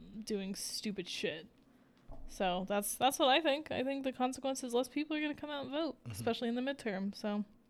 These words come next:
Speaker 2: Yeah.
Speaker 1: which is gonna be devastating for
Speaker 2: Yeah.
Speaker 1: the country.
Speaker 2: Yeah. I mean, we're already in a, like, in an election that ha-, sees less voter turnout.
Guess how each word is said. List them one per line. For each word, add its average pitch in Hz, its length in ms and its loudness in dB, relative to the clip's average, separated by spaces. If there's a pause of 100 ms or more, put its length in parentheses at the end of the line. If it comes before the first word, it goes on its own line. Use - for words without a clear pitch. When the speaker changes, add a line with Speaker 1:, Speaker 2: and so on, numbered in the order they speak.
(260)
Speaker 2:
Yeah. 110 140 -4 (880)
Speaker 1:
which 220 240 0
is 214 140 0
gonna 220 200 4
be 226 320 0
devastating 208 960 0 (540)
for - 100 -8
Speaker 2:
Yeah. 143 120 0
Speaker 1:
the 139 40 -4
country. - 400 -10 (160)
Speaker 2:
Yeah. 139 200 -6 (440)
I 151 60 4
mean, 160 100 12
we're 156 180 12
already 156 420 10 (360)
in 143 140 10
a, 127 280 12 (120)
like, 110 340 -4 (680)
in 139 100 10
an 127 120 6
election 123 500 4
that 110 280 0
ha-, - 140 0
sees 143 480 2
less 120 420 0
voter 107 340 0
turnout. 92 520 -4